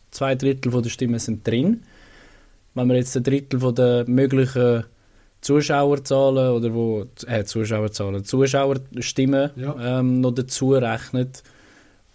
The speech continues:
Speaker 1: im Vergleich zu der letztjährigen Teilnahme von der Zuschauer, wenn du, du wirst sicher solche Zahlen, wo du sagst, so, ist es noch möglich, ja oder nein? Und du sagst so, keine Chance, dass es wird passieren.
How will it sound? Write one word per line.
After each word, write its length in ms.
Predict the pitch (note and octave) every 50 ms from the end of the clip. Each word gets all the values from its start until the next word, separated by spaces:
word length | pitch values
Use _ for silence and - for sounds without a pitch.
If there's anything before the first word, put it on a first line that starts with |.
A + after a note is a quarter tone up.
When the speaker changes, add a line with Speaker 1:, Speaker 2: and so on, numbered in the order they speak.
| _ _ -
Speaker 1:
im 160 | C#3+ C#3 C#3
Vergleich 600 | C3 B2+ B2+ B2 B2 C#3 C#3+ D3+ D3+ D3 C#3 -
zu 120 | - C#3
der 140 | B2+ C3 B2+
letztjährigen 840 | B2+ C3+ C#3+ C3+ C3+ - - - C3+ C3+ C#3 C3+ C#3 A#2+ C3 B2+ C3
Teilnahme 560 | - D#3 C3+ D3+ D#3+ D#3 D3+ D3 D3+ D3+ D#3 C#3+
von 120 | C#3+ C#3+
der 120 | C#3 D3 C#3
Zuschauer, 840 | - - C3+ C#3 D3 C#3+ - B2+ A#2+ B2 B2+ B2+ C3 C3 C3 B2+
wenn 300 | B2+ B2 A#2+ A#2+ A2+ A#2 - - - -
du, 60 | A#2+ A#2+
du 80 | G#2+ G#2+
wirst 200 | A#2+ A#2 A#2 -
sicher 240 | C3+ C3 C3 - B2+
solche 400 | A2+ C3+ C3+ C3 C3+ B2 A#2+ B2
Zahlen, 280 | - - A#2+ B2+ C3 B2+
wo 60 | A#2+
du 60 | A#2+
sagst, 300 | - B2+ B2 B2+ B2 -
so, 140 | - A#2 A2+ - - - - - - -
ist 240 | - D#3 F3 D#3+ -
es 180 | F3+ E3+ - -
noch 140 | C#3+ C3 C3
möglich, 420 | C#3 D3 D#3 D3 D3+ D3+ C#3+ -
ja 120 | C3+ B2+
oder 280 | B2+ B2 A#2+ A#2 - A2
nein? 380 | A2 A2+ A2+ A#2 B2+ C#3+ D3+ D3 - - - - _ -
Und 140 | A#2+ A#2 A2+
du 40 | -
sagst 240 | C3+ B2+ A#2+ -
so, 180 | - A#2 G#2 G2+ - _ - _ _ _ _ _ _ _ _ _ - -
keine 360 | - - - C3 C#3 C#3+ C3
Chance, 440 | - B2 A#2 A#2+ B2+ B2+ C3 - A#2
dass 100 | G#2+ G#2
es 80 | G#2
wird 260 | A2 A2 A2 G#2+ -
passieren. 600 | - A2+ G#2+ - - B2 C3 D3+ F3 G#3 A#3 A3+